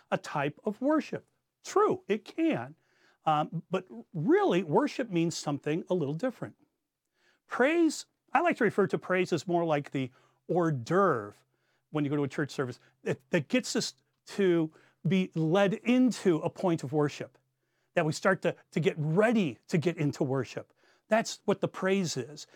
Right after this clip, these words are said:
Um, but I fear too often that church services today, what we end up doing is people go and they eat a lot of the hors d'oeuvres at the table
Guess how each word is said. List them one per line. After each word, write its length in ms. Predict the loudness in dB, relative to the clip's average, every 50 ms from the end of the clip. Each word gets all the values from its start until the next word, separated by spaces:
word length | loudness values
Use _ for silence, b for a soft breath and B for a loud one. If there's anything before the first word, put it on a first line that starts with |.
| B B B B
Um, 260 | 2 2 2 2 0 b b b b _ _ _ _
but 100 | -4 -4
I 100 | -4 -6
fear 260 | -6 -6 -4 -4 -4
too 300 | -6 -8 -2 -2 -2 0
often 480 | 0 -4 -4 -4 -8 -6 -6 -8 -8 -8 b b b b b b b
that 320 | 0 0 0 0 -2 _
church 280 | _ -6 -4 -4 -4 -2
services 420 | -4 -4 -4 -2 -2 -4 -4 -4
today, 400 | -6 -4 -4 -2 0 0 0 -2 -4 -12
what 340 | -16 -16 -12 -8 -8 -6 -4
we 100 | -2 -2
end 140 | 0 -2 -2
up 100 | -2 -4
doing 300 | -4 -4 -4 -4 -6 -6
is 360 | -6 -6 -6 -6 -6 -8 -10 -16 _
people 240 | -8 -6 -4 -4 -6
go 360 | -2 0 0 0 0 -2 b b b b b b
and 120 | 0 0
they 60 | 0
eat 180 | 0 0 0 0
a 40 | 0
lot 280 | 2 2 0 0 2
of 60 | 2
the 80 | 4 4
hors 180 | 4 4 2 2
d'oeuvres 500 | 2 2 2 4 2 2 0 -2 -4 -6
at 100 | -6 -6
the 80 | -4
table 500 | -2 0 2 2 4 4 4 2 2 -2